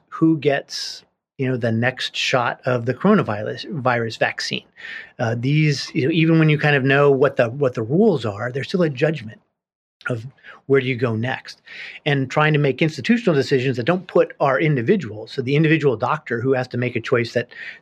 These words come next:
now the moral hazard or the moral, you know, issues of, you know, am,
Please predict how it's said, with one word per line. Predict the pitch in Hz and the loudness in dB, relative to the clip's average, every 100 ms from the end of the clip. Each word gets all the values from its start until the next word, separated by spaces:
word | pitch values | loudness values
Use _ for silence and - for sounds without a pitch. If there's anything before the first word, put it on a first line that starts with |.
| - | 0
now | 131 | 2
the | 127 | 2
moral | 127 127 127 120 110 - | 4 4 4 2 -4 -10
hazard | - 131 117 123 113 | 0 0 2 0 0
or | 123 | -2
the | 127 | -2
moral, | 131 123 120 113 143 139 | 0 0 0 -4 -10 -8
you | |
know, | 110 110 - _ _ _ | -8 -10 -16 _ _ _
issues | 131 - 127 | -6 -2 0
of, | 123 113 104 _ - - - - _ | 0 0 -4 _ -20 -20 -20 -20 _
you | 117 | -4
know, | 110 113 - - - | -4 -4 -8 -14 -6
am, | 123 | -4